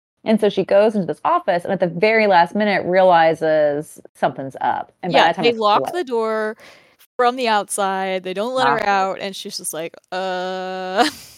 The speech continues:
Speaker 1: And when the door finally opens, she sees Ethan Ransom.
Speaker 2: I was
Speaker 1: And at
Speaker 2: gonna
Speaker 1: this
Speaker 2: say,
Speaker 1: point,
Speaker 2: the guy
Speaker 1: at this
Speaker 2: that's been
Speaker 1: point
Speaker 2: following them, uh, keeps
Speaker 1: Yeah.
Speaker 2: following them. <laughs>
Speaker 1: And at this point in the story, we don't know who Ethan works for.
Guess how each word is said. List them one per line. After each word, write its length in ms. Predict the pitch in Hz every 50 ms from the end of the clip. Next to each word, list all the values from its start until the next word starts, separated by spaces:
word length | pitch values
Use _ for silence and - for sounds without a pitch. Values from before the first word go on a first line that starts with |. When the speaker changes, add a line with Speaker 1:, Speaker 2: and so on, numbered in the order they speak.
| _ _ _ - - - - _
Speaker 1:
And 80 | 208 220
when 100 | 220 214
the 60 | 208
door 220 | 208 214 214 214
finally 340 | 208 220 196 190 185 180 -
opens, 480 | - 339 403 - - 214 202 202 208 -
she 100 | - 196
sees 380 | - _ 190 175 170 175 170 -
Ethan 300 | - 143 139 - 156 156
Ransom. 380 | 165 175 185 185 175 - 147
Speaker 2:
I 80 | - -
was 120 | - - - - -
Speaker 1:
And 100 | - 202 180
at 40 | 175
Speaker 2:
gonna 120 | 175 -
Speaker 1:
this 140 | 214 285 -
Speaker 2:
say, 160 | 381 349 285
Speaker 1:
point, 520 | 277 254 247 247 240 240 240 - - - -
Speaker 2:
the 60 | 214
guy 140 | - 208 214 220
Speaker 1:
at 40 | 247
this 80 | 262 269
Speaker 2:
that's 80 | 226 -
been 80 | 427 - 277
Speaker 1:
point 100 | 240 -
Speaker 2:
following 440 | 269 285 285 370 339 233 196 196 190
them, 300 | 185 185 180 190 196 208 - -
uh, 40 | - - _
keeps 220 | - 240 226 -
Speaker 1:
Yeah. 100 | - -
Speaker 2:
following 440 | - 202 208 196 180 175 175 170 180
them. 180 | 208 302 302 - - - - - - -
<laughs> 320 | _ - - - - - -
Speaker 1:
And 120 | - 214
at 160 | 220 214 - -
this 240 | 262 370 415 -
point 240 | - - 294 247 226
in 40 | 202
the 60 | 202
story, 240 | 208 - 202 190 180
we 160 | 175 180 226
don't 220 | 226 311 277 - 196
know 100 | 202 208
who 80 | 196
Ethan 300 | 151 156 175 170 156 143
works 260 | 143 143 143 - -
for. 300 | - - - - - _